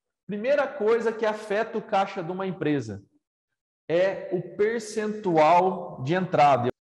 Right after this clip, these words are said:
Quanto maior for o meu percentual de entrada, menos dinheiro eu preciso pôr na minha clínica. Mas se eu perguntar pra muitos dentistas, provavelmente você não vai saber a média do teu percentual de entrada.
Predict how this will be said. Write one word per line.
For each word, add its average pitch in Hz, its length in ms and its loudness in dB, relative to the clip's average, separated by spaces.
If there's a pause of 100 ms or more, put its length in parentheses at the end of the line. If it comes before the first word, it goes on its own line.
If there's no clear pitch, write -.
(160)
Quanto 196 340 0
maior 233 720 4
for 220 340 2
o 214 40 0
meu 208 200 0
percentual 196 640 -2
de 175 80 -4
entrada, 143 680 -2 (380)
menos 220 560 2
dinheiro 196 640 0
eu 202 40 0
preciso 190 500 -8
pôr 175 260 0
na 175 80 0
minha 175 200 -2
clínica. 170 580 -6 (200)
Mas 180 160 2
se 269 80 2
eu 247 60 4
perguntar 240 640 2
pra 208 200 2
muitos 220 360 -4
dentistas, 196 880 -6 (300)
provavelmente 214 960 2
você 208 500 0
não 233 240 2
vai 214 220 2
saber 190 720 2 (280)
a 190 100 2
média 190 420 2
do 180 140 -2
teu 208 320 -2
percentual 220 640 -4
de 208 100 -6
entrada. 233 640 -2